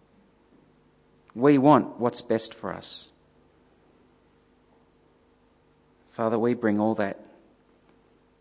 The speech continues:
and we confess it to you as, as the selfishness that it is. And we pray that you would make us more like Jesus.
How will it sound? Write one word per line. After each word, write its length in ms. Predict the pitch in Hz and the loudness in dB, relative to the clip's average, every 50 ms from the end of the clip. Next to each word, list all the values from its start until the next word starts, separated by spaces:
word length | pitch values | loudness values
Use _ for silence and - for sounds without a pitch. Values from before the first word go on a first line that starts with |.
| _ _ _ _ _ - - | _ _ _ _ _ -14 -10
and 100 | 107 104 | -8 -8
we 60 | 104 | -6
confess 480 | - - 101 98 - 127 117 - - | -6 -6 -8 -6 -4 -6 -6 -6 -6
it 100 | 113 - | -10 -12
to 140 | - - 113 | -12 -10 -6
you 280 | 107 113 113 113 110 - | -4 -2 -2 -2 -4 -4
as, 380 | - 95 95 - - - - - _ _ _ _ - | -6 -8 -8 -10 -14 -16 -18 -20 _ _ _ _ -12
as 180 | - 104 - | -12 -12 -12
the 100 | - - | -12 -12
selfishness 720 | - - - 127 117 123 - 117 - - - 117 - - - | -8 -4 -2 -2 -2 -2 -6 -12 -10 -10 -10 -10 -10 -8 -6
that 180 | - 104 101 | -4 -4 -4
it 80 | 101 98 | -4 -4
is. 380 | 101 92 92 - - - - - _ _ _ _ _ _ _ _ - - _ _ _ _ _ _ _ _ _ _ _ _ _ _ _ _ _ _ _ _ _ | -6 -6 -8 -10 -16 -18 -20 -20 _ _ _ _ _ _ _ _ -20 -20 _ _ _ _ _ _ _ _ _ _ _ _ _ _ _ _ _ _ _ _ _
And 140 | - 107 110 | -10 -4 -4
we 80 | 110 107 | -4 -4
pray 260 | - - 131 123 123 | 0 2 2 4 4
that 160 | 110 101 - | 2 0 -2
you 160 | 104 120 120 | -2 -2 0
would 140 | 113 110 110 | 0 0 0
make 240 | 110 113 113 113 - | 0 0 0 -2 -4
us 200 | 113 - - - | -8 -10 -8 -6
more 160 | 117 110 113 | -4 -2 -2
like 200 | 110 104 95 - | -2 -2 -4 -6
Jesus. 600 | - - 104 104 101 - - - - - - - | -6 -8 -6 -6 -8 -10 -16 -18 -18 -20 -20 -20